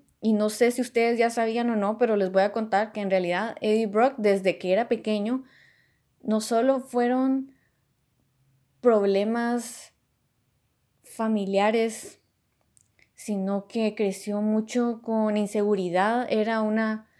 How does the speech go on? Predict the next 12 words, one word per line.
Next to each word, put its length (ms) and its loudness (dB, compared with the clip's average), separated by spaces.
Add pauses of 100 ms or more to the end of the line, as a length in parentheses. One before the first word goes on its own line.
(160)
creció 300 -4
con 100 0
una 120 2
familia 440 0
católica 840 -2 (520)
en 240 -4
la 180 -4
que 800 -4 (720)
le 180 4
daban 340 4
mucha 260 2
importancia 1160 0